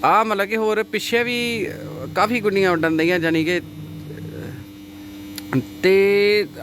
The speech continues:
ਅੱਜ ਬੜੀ ਵੱਡੀ ਦੀਆਂ, ਕਿਉਂਕਿ ਕਈਆਂ ਗੁੱਡੀਆਂ ਲੁੱਟੀਆਂ ਲੱਟੀਆਂ ਵੀ ਸੀ ਨਾ, ਤੇ ਉਹ ਵੀ ਅੱਜ ਸੰਗਤ ਚੜ੍ਹਾਊਂਗੀ ਗੁੱਡੀਆਂ ਲੁੱਟੀਆਂ ਵੀ।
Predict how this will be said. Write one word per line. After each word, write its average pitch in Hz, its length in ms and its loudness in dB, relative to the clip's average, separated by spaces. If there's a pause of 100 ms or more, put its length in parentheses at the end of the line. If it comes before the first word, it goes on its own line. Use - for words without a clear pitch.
(140)
ਅੱਜ 180 120 0
ਬੜੀ 202 280 2
ਵੱਡੀ 190 220 0
ਦੀਆਂ, 165 280 -6 (420)
ਕਿਉਂਕਿ 208 260 0
ਕਈਆਂ 226 380 0
ਗੁੱਡੀਆਂ 214 400 -6
ਲੁੱਟੀਆਂ 196 400 -6
ਲੱਟੀਆਂ 190 320 -4
ਵੀ 220 120 -6
ਸੀ 208 100 -4
ਨਾ, 208 140 -2
ਤੇ 214 140 -6
ਉਹ 202 60 -6
ਵੀ 208 240 -2
ਅੱਜ 175 120 -4
ਸੰਗਤ 165 300 -6
ਚੜ੍ਹਾਊਂਗੀ 165 560 -4
ਗੁੱਡੀਆਂ 147 360 -6
ਲੁੱਟੀਆਂ 135 360 -6
ਵੀ। 127 220 -6